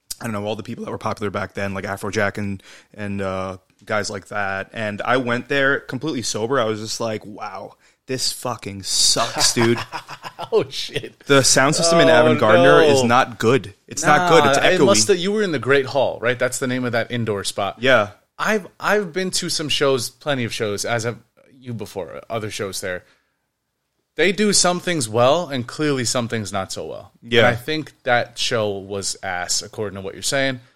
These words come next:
Speaker 2: But I, I've been there for, like, the, the New Year's, you know, the, um, what's it called? Um, the big, the big show.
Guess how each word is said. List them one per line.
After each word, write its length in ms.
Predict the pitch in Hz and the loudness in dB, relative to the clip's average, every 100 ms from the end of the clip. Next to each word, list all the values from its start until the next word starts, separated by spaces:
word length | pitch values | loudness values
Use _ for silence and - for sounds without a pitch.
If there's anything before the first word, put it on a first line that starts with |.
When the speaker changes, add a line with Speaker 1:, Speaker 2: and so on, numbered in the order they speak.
| _ _ _ | _ _ _
Speaker 2:
But 120 | 139 | 2
I, 280 | 143 123 165 | 2 2 0
I've 120 | 175 | 0
been 160 | 208 190 | -2 0
there 360 | 190 185 180 | 2 2 0
for, 280 | - - 139 | -4 -4 0
like, 320 | 127 117 - | 2 0 -2
the, 480 | 123 113 101 85 60 - | -2 -2 -2 -4 -8 -14
the 160 | 110 110 | -10 -4
New 180 | 120 | -4
Year's, 600 | 131 131 135 135 120 - - - | -2 0 2 0 0 -4 -6 -8
you 100 | 165 | -4
know, 100 | 107 | -4
the, 320 | 107 - 113 | -6 -8 -4
um, 380 | 104 98 95 110 | -2 -2 -4 -8
what's 140 | 120 | -8
it 40 | |
called? 260 | - 101 90 _ _ _ _ _ _ _ _ _ _ _ _ _ _ _ _ _ _ _ _ _ _ _ 113 | -4 -4 -4 _ _ _ _ _ _ _ _ _ _ _ _ _ _ _ _ _ _ _ _ _ _ _ -4
Um, 720 | 113 104 98 95 98 98 - _ _ _ _ _ _ _ _ _ _ _ 143 | -2 -2 -2 -6 -8 -14 -18 _ _ _ _ _ _ _ _ _ _ _ _
the 120 | 147 | -6
big, 400 | 147 196 160 147 | 0 0 -2 -10
the 80 | 160 | -4
big 200 | 175 151 | -2 0
show. 720 | 160 143 139 139 139 131 | 4 6 8 6 4 0